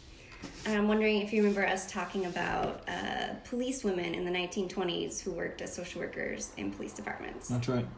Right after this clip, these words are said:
Speaker 1: So, uh, I did a little research into that, and it turns out that in nineteen eleven,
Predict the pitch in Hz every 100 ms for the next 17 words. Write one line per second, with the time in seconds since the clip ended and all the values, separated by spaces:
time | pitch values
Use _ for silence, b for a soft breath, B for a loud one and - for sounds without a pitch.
0 | - - B B B B B - - 220
1 | 214 196 175 - - 214 247 277 247 226
2 | 240 247 262 233 220 190 170 170 - -
3 | - 208 208 214 226 220 185 202 247 254
4 | 220 196 233 208 185 180 180 175